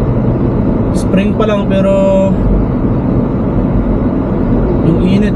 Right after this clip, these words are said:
parang summer na. Lalo bukas,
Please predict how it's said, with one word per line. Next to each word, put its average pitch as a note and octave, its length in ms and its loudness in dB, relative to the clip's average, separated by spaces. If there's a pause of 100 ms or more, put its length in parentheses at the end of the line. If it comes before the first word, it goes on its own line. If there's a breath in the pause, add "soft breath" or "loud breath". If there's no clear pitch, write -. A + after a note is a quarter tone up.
parang F3 480 2
summer F3+ 480 2
na. F#3+ 160 2 (3500)
Lalo F#3 240 2
bukas, F#3+ 560 0